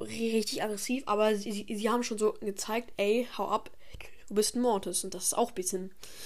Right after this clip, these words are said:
Mobbing. Nein, Spaß. <laughs> Ja, und wir kommen auch schon zum zweiten Punkt, und zwar Dynamike. Viele denken, dass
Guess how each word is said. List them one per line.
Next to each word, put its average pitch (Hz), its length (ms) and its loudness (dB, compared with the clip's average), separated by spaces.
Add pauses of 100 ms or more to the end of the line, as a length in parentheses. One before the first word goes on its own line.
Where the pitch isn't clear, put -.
(680)
Mobbing. 220 480 12
Nein, 180 160 0
Spaß. 208 340 2
<laughs> 220 100 12
Ja, 196 200 10
und 226 240 6
wir 233 80 4
kommen 233 180 4
auch 233 60 2
schon 226 160 0
zum 208 160 -2
zweiten 220 260 2
Punkt, 202 220 0
und 196 60 0
zwar 196 200 0
Dynamike. 196 720 4
Viele 277 260 6
denken, 247 400 6
dass - 380 4